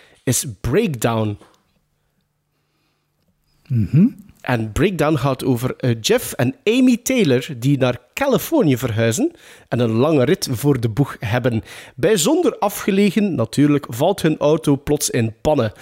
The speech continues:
Speaker 1: Een trucker stopt die Amy meeneemt naar de dichtstbijzijnde diner om hulp te bellen, terwijl Jeff bij de wagen blijft. Uiteindelijk krijgt hij de wagen zelf aan de praat en rijdt naar de diner,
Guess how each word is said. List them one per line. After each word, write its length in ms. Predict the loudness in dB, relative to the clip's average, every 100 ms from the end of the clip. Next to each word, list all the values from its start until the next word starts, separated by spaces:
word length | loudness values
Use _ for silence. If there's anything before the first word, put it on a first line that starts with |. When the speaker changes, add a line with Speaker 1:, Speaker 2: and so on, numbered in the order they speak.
| -18 -14 -2
Speaker 1:
Een 200 | -2 0
trucker 400 | -2 0 0 0
stopt 580 | -2 0 -2 -2 -6 -2
die 180 | -2 0
Amy 300 | 2 4 4
meeneemt 640 | 4 4 4 2 0 -2
naar 160 | -2 -2
de 140 | -2
dichtstbijzijnde 800 | -4 -4 -2 -2 0 0 -2 -2
diner 360 | 0 2 2 0
om 160 | -4 -2
hulp 340 | 0 -2 -2
te 120 | -4 -2
bellen, 320 | 0 0 0 -6 -14
terwijl 260 | -2 -2 0
Jeff 340 | 0 -2 -4
bij 180 | -2 0
de 160 | 0
wagen 440 | -2 -2 -2 -4 -6
blijft. 600 | -4 -4 -6 -10 -12 -14 -16 -20 -6
Uiteindelijk 580 | -2 0 0 0 0 0
krijgt 240 | 0 0
hij 80 | 0
de 80 | 0
wagen 280 | 0 0 0
zelf 260 | -2 -2
aan 80 | -2
de 80 | -2
praat 300 | -2 -2 0
en 80 | 0
rijdt 180 | 0 0
naar 100 | -2
de 120 | -2
diner, 380 | 0 2 0